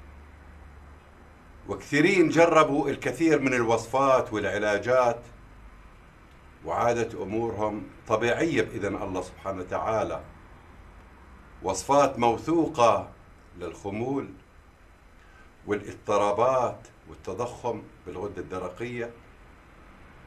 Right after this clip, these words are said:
إيش ناكل؟ إيش نشرب؟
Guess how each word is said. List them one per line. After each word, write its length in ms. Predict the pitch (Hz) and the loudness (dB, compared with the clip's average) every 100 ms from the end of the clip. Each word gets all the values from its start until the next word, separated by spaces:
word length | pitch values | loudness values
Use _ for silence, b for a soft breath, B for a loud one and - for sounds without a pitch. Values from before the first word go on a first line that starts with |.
| - - - - - - - - - - 131 | -20 -20 -20 -20 -20 -20 -20 -20 -20 -8 4
إيش 320 | 165 180 156 | 4 4 2
ناكل؟ 580 | 180 202 190 135 110 - - - - 110 | 4 6 4 0 -4 -4 -16 -20 -10 -6
إيش 260 | 117 - | -4 -6
نشرب؟ 460 | 123 117 104 92 | -8 -8 -2 -2